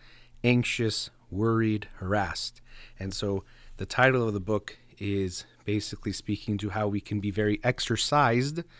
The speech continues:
stressed and worried about exercise, doing it or not doing it, and, um, how it's affecting our health. And so Daniel Lieberman in this book, he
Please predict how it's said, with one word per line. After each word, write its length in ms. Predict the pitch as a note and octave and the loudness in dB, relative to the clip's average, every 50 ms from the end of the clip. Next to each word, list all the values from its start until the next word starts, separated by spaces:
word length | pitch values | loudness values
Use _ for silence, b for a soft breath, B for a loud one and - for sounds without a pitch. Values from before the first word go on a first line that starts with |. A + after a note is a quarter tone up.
| b b b b b | b b b b b
stressed 520 | - - - - A2 G#2+ G#2 - - - | -12 -10 -4 -2 0 0 0 0 -4 -6
and 160 | - F#2 F#2 | -6 -6 -2
worried 400 | F#2 G2+ A#2+ B2 A#2+ G#2+ G#2 A2+ B2+ b b b b b b b b | 0 0 2 2 2 0 0 -2 -4 b b b b b b b b
about 360 | G2+ G2+ G#2 B2 B2 B2+ B2+ - | -6 2 4 6 6 6 4 2
exercise, 880 | - A#2+ A#2+ - - - A#2 - - - C3+ B2 G#2 F2+ F2+ F2 E2+ - | 0 -2 -2 -2 -2 -2 -2 0 4 6 6 6 6 4 2 -4 -6 -8
doing 340 | - G#2 G2+ F#2+ G2 F#2+ F#2 | -4 -2 -2 0 0 0 0
it 100 | F#2 F2+ | -2 -2
or 80 | E2+ | -4
not 220 | E2+ F#2 F#2 F2 - | -4 -4 -4 -6 -4
doing 320 | - F#2+ F#2 F2+ F2+ E2 | -4 -4 -2 -2 -4 -4
it, 140 | E2 D2+ - | -6 -8 -8
and, 160 | D2+ E2+ - B B B B B B B B B - | -10 -12 -12 B B B B B B B B B -10
um, 340 | F2 D#2+ D#2+ D#2+ E2 F2 F2 - | -8 -8 -6 -8 -8 -10 -12 -8
how 180 | - G2 F#2 | -4 -4 -4
it's 140 | F2 - - | -4 -4 -4
affecting 580 | F2+ - - G2+ F#2+ - - - F#2 F2 F#2 - B B B B B B - - - | -4 -2 -2 -2 -2 -2 -4 -4 -2 -2 -4 -6 B B B B B B -12 -6 -4
our 360 | F2 E2 D#2+ E2 E2 D#2+ - - | -2 0 0 0 0 -2 -2 -4
health. 380 | - - C3+ A#2 - - - - - - - B B B B B B B B | 0 2 2 2 2 -2 -6 -2 0 0 0 B B B B B B B B
And 160 | B A#2 A#2+ - | B 0 2 2
so 80 | C3+ | 2
Daniel 380 | B2+ B2 C#3 C#3+ D3+ D3+ C#3+ C3+ | 4 4 6 6 6 4 4 4
Lieberman 340 | C#3 C3+ C#3 C#3 B2+ B2+ B2 | 2 2 2 2 2 2 2
in 80 | A#2+ | 0
this 100 | A#2 A2 | 0 -2
book, 380 | - - A2 D3+ E3+ E3 - - b b b b b b b b b b b b - - | -4 -2 2 2 2 2 0 -4 b b b b b b b b b b b b -20 -12
he 420 | - - C#3 C#3+ D3 C#3+ C3+ - | -2 2 2 4 4 2 2 0